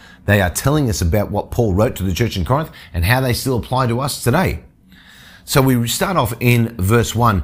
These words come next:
"Now concerning the things of which you wrote to me,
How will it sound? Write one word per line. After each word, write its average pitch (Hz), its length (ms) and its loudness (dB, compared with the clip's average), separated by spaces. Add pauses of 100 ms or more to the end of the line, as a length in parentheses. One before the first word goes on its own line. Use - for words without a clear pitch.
(140)
"Now 131 200 4
concerning 180 580 0
the 135 100 2
things 131 360 0
of 104 260 2
which 123 240 -2
you 113 120 4
wrote 131 320 0
to 104 120 0
me, 87 420 0